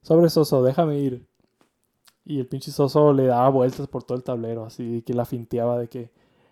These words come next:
le iba a pan-, poner al no, así de que, "No, no te vayas", pero luego, "No, otra vuelta", y luego otra vez al, "No,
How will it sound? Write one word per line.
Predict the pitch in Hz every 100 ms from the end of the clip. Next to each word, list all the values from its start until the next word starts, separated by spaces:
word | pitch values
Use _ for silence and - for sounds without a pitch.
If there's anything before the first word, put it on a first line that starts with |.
| -
le | 185 131
iba | 131 139
a | 143
pan-, | 131 123 127 _
poner | - 127 127
al | 143
no, | 151 190
así | 175 160
de | 143
que, | 131
"No, | 139 165 180
no | 175
te | 170
vayas", | 175 185 180 143 123
pero | 127 120
luego, | 120 120
"No, | 127 135 139 143 143 139 135 135 131 -
otra | 131 135 143 135
vuelta", | 139 135 131 127 120 127 143
y |
luego | 131 131
otra | 127 135
vez | 135
al, | 131 127
"No, | 139 175 196 196 196 185 180 170